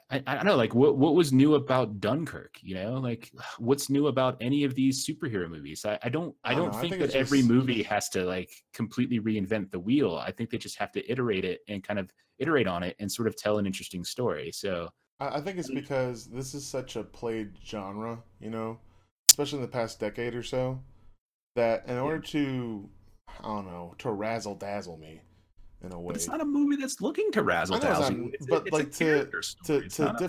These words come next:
Speaker 1: action
Speaker 2: differentiate
Speaker 1: movie.
Speaker 2: itself, it needs to be, I gue-, I guess, just a little bit more inventive. Like, it was fine. I didn't have a problem with the movie. It didn't make me upset or angry, or I didn't think it was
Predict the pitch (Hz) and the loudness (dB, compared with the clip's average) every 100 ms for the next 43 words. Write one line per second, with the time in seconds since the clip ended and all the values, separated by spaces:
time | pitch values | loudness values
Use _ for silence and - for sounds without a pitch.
0 | - 170 143 139 202 98 90 67 - 85 | 0 0 0 -2 -4 -4 -6 -10 -10 -10
1 | 69 - - 110 110 123 120 - 104 95 | -10 -16 -12 -8 -6 -6 -8 -6 -6 -8
2 | - - _ _ _ _ _ _ 98 117 | -18 -20 _ _ _ _ _ _ -12 -6
3 | 117 113 110 127 139 139 143 143 156 160 | -4 -2 -4 -4 -2 -2 -2 -4 -6 -8
4 | 151 151 147 127 127 113 95 131 123 104 | -4 -4 -4 -4 -4 -4 -4 -6 -6 -6
5 | 110 - - - _ _ 202 226 - 127 | -6 -10 -20 -20 _ _ -4 -4 -2 2
6 | 170 156 151 160 - 139 170 156 123 - | 4 4 0 -2 -2 -2 2 0 -2 0
7 | 120 127 170 135 98 90 104 127 147 120 | 4 4 2 -2 -6 -6 -4 -2 -2 -2
8 | 101 101 95 92 87 - 90 - - 98 | -6 -8 -8 -10 -12 -12 -12 -10 -8 -4
9 | 98 117 98 90 85 101 113 104 117 120 | -4 -4 -6 -8 -6 -6 -6 -4 -2 -2
10 | 98 87 85 - - - _ - 120 120 | -2 -4 -8 -12 -18 -20 _ -2 -2 0
11 | 123 113 104 104 95 | -2 -4 -4 -4 -6